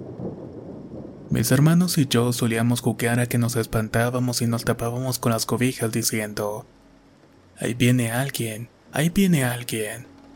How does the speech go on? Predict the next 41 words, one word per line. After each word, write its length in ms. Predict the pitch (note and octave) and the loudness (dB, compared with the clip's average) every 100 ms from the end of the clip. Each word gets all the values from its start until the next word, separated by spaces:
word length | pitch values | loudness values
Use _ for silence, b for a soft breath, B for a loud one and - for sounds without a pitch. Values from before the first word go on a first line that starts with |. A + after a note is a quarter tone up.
| - - - - - | -20 -20 -20 -12 -6
Y 100 | - | 0
diciendo 500 | A#2+ C#3+ D#3+ E3 C#3+ | 2 6 6 8 6
esto 300 | A#2 A#2 A#2+ | 4 4 2
nos 180 | A#2 - | 2 2
tapábamos 560 | A#2+ A2+ A#2+ B2+ B2+ | 2 2 2 0 0
para 220 | - A#2 | 2 2
suponer 560 | A2+ A#2+ A#2+ A2+ A#2 C#3 | 2 0 0 0 0 0
que 100 | B2 | 0
estaba 360 | A#2+ C3+ C3 A#2+ | 0 2 2 0
viniendo 480 | A#2 A2+ A2+ A2 | -2 -2 -2 -2
alguien. 580 | G#2+ A2 G#2+ G#2+ G#2 A#2 - - _ _ _ _ - | -2 -4 -2 -2 -4 -10 -14 -20 _ _ _ _ 0
Pero 200 | B2+ C3+ | 4 4
todo 280 | E3 E3+ F3+ | 4 4 4
cambió 440 | C3 A2+ A2+ C3 | 4 4 4 4
llegando 460 | B2+ A#2 B2 B2 A#2+ | 2 2 0 2 0
el 60 | |
mes 240 | A2 A2+ G#2 | 0 -2 -2
de 120 | A2 | -2
noviembre. 720 | G#2+ A2+ G#2+ G#2+ G#2+ G#2+ G#2+ - _ _ _ _ _ _ - | -2 -2 -2 -2 -2 -2 -8 -16 _ _ _ _ _ _ -4
Mis 160 | A#2 - | -2 0
padres 400 | C#3+ D3+ E3+ D#3+ | 0 4 4 4
habían 320 | B2 A#2 A#2 | 4 4 2
salido 400 | B2 A2 A2 A#2 | -2 -2 -2 2
por 140 | B2 | 2
la 100 | A#2 | 2
mañana 460 | A2 G#2+ A2 A#2+ C3+ | -2 -4 -4 -2 -4
a 20 | |
atender 320 | - A#2 A2+ | -2 0 2
un 140 | A#2 A#2 | 0 0
negocio 400 | A2+ A2+ B2 A#2+ | 0 0 0 0
familiar 540 | A#2+ A2 G#2+ A2+ B2+ | 0 -2 -4 -2 -2
y 40 | B2+ | 0
nos 200 | A#2+ A#2 | -2 0
habíamos 420 | A#2+ A#2+ B2 A#2+ | 0 2 0 0
quedado 380 | A2+ A2+ A#2+ A#2+ | 0 2 0 0
solos 420 | B2 B2 C3 A#2+ | 2 2 2 0
mis 180 | A2+ - | 0 0
dos 240 | B2+ - | 0 2
hermanos 520 | D3 A#2+ B2+ B2 A2+ | 2 2 2 0 -2
y 60 | A2+ | -2
yo. 400 | A#2 A2 G#2+ | -2 -2 -4